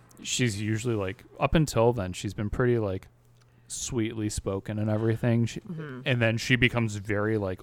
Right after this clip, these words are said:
Speaker 1: harsh when she's screaming at this time.
Speaker 2: Mm-hmm.
Speaker 1: And it's a pretty jarring switch for her character
Speaker 2: It
Speaker 1: to
Speaker 2: really
Speaker 1: be,
Speaker 2: is.
Speaker 1: to be that, like, loud and,
Speaker 2: Yeah.
Speaker 1: and angry, but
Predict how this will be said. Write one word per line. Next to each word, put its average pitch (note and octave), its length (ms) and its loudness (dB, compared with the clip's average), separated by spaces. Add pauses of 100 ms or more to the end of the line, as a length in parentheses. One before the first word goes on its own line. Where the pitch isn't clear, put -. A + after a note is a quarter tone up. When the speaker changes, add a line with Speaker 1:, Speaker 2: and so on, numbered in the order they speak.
(140)
Speaker 1:
harsh G#2+ 400 0
when G#2 160 -4
she's G#2+ 200 -6
screaming A2 380 -4
at B2+ 120 -8
this C#3 160 -6
time. D3+ 320 -4 (100)
Speaker 2:
Mm-hmm. C#3+ 380 -6 (840)
Speaker 1:
And C3 140 4
it's - 320 0
a - 60 0
pretty D3+ 300 6
jarring G#2+ 480 2
switch - 320 -4
for - 200 -4
her G2 140 0
character F#2+ 400 -4
Speaker 2:
It E3 120 -2
Speaker 1:
to D3+ 120 -2
Speaker 2:
really D#4+ 300 2
Speaker 1:
be, - 220 4
Speaker 2:
is. - 260 -10
Speaker 1:
to A#2+ 100 -2 (220)
be A2+ 180 4
that, G#2 300 0
like, F#2+ 200 -10
loud F#2+ 440 -2
and, G#3+ 80 2
Speaker 2:
Yeah. F3 260 0
Speaker 1:
and E3 140 -6
angry, G#2 360 -2
but G#2+ 200 -4